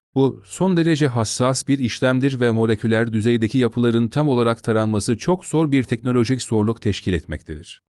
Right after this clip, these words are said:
Ayrıca, teleportasyon için gereken enerji miktarı da çok yüksek olabilir. Nesnelerin enerjiye dönüştürülmesi ve yeniden oluşturulması için yeterli miktarda enerjiye ihtiyaç vardır.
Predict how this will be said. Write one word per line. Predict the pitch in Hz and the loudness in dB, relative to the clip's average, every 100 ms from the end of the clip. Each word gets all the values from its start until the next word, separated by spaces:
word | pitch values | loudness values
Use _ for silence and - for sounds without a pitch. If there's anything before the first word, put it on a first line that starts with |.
| - | -4
Ayrıca, | 98 104 92 101 117 - _ _ | 0 0 2 2 0 -4 _ _
teleportasyon | 147 160 160 151 156 147 - 147 | 0 0 2 0 0 -2 0 0
için | 135 143 | 2 2
gereken | 135 120 113 143 151 | 2 2 2 0 0
enerji | 117 113 110 104 | 0 0 0 0
miktarı | 143 127 - 123 143 | 0 0 0 0 2
da | 131 | 0
çok | - 156 156 | 0 -2 0
yüksek | 120 - 113 | -4 -2 -4
olabilir. | 110 98 85 78 - - _ - | 0 -2 -2 -8 -14 -20 _ -4
Nesnelerin | 127 151 139 139 147 | -2 0 2 2 2
enerjiye | 123 117 113 101 110 110 | 0 0 0 0 0 2
dönüştürülmesi | 101 92 - 101 95 87 - 127 | 0 0 0 0 0 -2 -2 0
ve | 110 | 0
yeniden | 101 110 120 113 120 | 0 2 0 0 0
oluşturulması | 104 98 - 98 101 92 - | 0 -2 -2 0 2 0 0
için | 101 - 143 | -2 0 0
yeterli | 127 110 117 113 | 0 0 -2 0
miktarda | 147 123 - 120 113 | 0 0 0 0 0
enerjiye | 123 110 117 101 98 101 | 0 0 0 0 0 -2
ihtiyaç | 98 - 101 90 - | -2 -2 -2 -2 -4
vardır. | 76 76 82 - | -6 -6 -12 -20